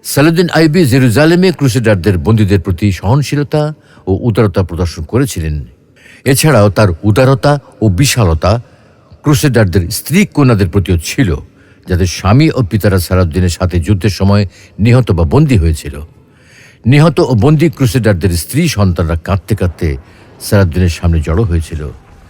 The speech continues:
সালাউদ্দিন আইয়ুবি তাদের অবস্থা সম্পর্কে জিজ্ঞাসা করেছিলেন এবং তাদের কাছে জানতে চান তারা কি চায়। তারা তাকে বলল, তারা চায় দয়া। সালাউদ্দিন তাদের প্রতি সহানুভূতি প্রকাশ করেছিলেন। যাবজ্জীবন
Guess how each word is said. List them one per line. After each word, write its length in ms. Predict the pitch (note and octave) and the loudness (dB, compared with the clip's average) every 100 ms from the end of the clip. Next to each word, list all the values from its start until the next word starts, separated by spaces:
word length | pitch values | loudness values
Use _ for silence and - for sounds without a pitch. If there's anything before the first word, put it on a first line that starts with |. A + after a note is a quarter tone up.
| - - - - | -20 -20 -20 -12
সালাউদ্দিন 440 | - A#2+ G#2 A#2+ | 0 2 2 2
আইয়ুবি 280 | A#2+ A#2 B2+ | 2 2 2
তাদের 260 | B2+ G2 G2+ | 0 0 0
অবস্থা 360 | F2+ G#2+ - | 0 -2 -2
সম্পর্কে 420 | F#2+ G2 F2 F2 F2 | -2 0 0 -2 -4
জিজ্ঞাসা 400 | - D#2+ G#2+ A#2 | -6 -4 -4 -2
করেছিলেন 460 | B2+ A#2 A#2 B2+ B2 - - - - | -4 -4 -4 -6 -6 -10 -14 -14 -4
এবং 160 | G2 F#2+ | 0 0
তাদের 240 | F2+ F2 | 0 -2
কাছে 180 | E2 F2 | -2 -2
জানতে 280 | F2 G#2 G#2+ | 0 0 0
চান 200 | B2 A#2+ B2+ G2+ - _ | 0 0 0 -4 -12 _
তারা 160 | F2 E2+ - | -4 -2 -2
কি 120 | E3 | -6
চায়। 400 | - - C#2+ C#2 - _ _ _ _ _ | -4 -4 -4 -6 -12 _ _ _ _ _
তারা 140 | - G2 | -4 -2
তাকে 200 | F2+ G2 | -2 -4
বলল, 300 | F2 G2+ F2+ D2 C#2 _ _ _ _ | -2 0 0 -4 -6 _ _ _ _
তারা 180 | - D#2+ | -4 -4
চায় 280 | D#2 C#2+ C#2+ - _ _ | -2 -6 -6 -14 _ _
দয়া। 360 | C2+ D#2+ C#2 C#2 - - _ _ _ _ _ _ _ _ _ _ - | -6 -4 -4 -8 -10 -20 _ _ _ _ _ _ _ _ _ _ -10
সালাউদ্দিন 480 | - C3+ C#3+ F3 F3 | 0 2 4 2 4
তাদের 240 | D#3 C#3 | 2 0
প্রতি 220 | A#2+ C3 C#3 | 0 0 0
সহানুভূতি 520 | G2+ A2+ A#2 G#2+ G2+ | 2 2 2 2 -2
প্রকাশ 300 | F2+ F2+ F2 E2 | -2 0 0 -2
করেছিলেন। 520 | - D#2 - D2+ D2 C#2+ C2 _ _ _ - | -4 -6 -4 -4 -4 -6 -10 _ _ _ -6
যাবজ্জীবন 680 | C3 B2+ C#3+ F#2 D3 D#3+ | 0 2 2 2 2 4